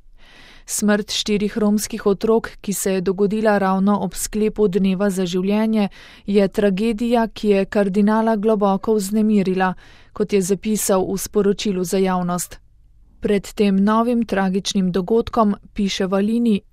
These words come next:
krščanska skupnost ne more ostati ravnodušna.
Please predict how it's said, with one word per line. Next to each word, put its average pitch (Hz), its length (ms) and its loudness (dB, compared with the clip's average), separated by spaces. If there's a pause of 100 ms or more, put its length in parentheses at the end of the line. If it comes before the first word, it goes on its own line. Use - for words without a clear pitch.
krščanska 220 720 -2
skupnost 226 760 -4
ne 220 160 0
more 226 320 0
ostati 190 540 -2
ravnodušna. 185 800 -2